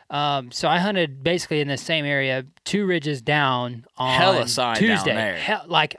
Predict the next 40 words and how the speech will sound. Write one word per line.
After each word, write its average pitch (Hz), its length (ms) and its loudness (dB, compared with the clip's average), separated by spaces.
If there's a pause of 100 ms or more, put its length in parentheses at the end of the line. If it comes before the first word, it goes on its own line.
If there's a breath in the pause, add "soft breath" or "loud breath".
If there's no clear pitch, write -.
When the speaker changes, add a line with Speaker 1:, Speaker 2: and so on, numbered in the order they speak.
Speaker 1:
I 247 160 4
don't 262 140 0
get 175 160 0
jacked 165 280 4
up 147 120 -2
on 135 160 0
sign 147 320 0
very 147 180 2
much, 151 320 -4 (300 loud breath)
but 139 80 -2
I 170 180 4
come 190 240 0
in 175 160 2
off 160 200 2
the 143 100 -2
field, 165 440 0 (320 loud breath)
and 143 200 0
there 208 180 4
is 131 160 0
just 131 280 -2 (140)
giant 143 560 0
rubs. 113 540 -4
I 151 80 0
mean, 151 140 0
there's 175 180 0
probably 143 600 0 (200)
seven, 160 440 0
eight 143 160 0
rubs 123 500 -2 (180 soft breath)
within 143 500 2
fifty 160 360 -2
yards 135 400 2
of 123 100 -4
the 117 80 -8
field 127 320 -4
edge. 113 180 -6
I'm 147 160 0
like, 117 260 -8
"Holy 147 380 -2
shit." 156 440 -2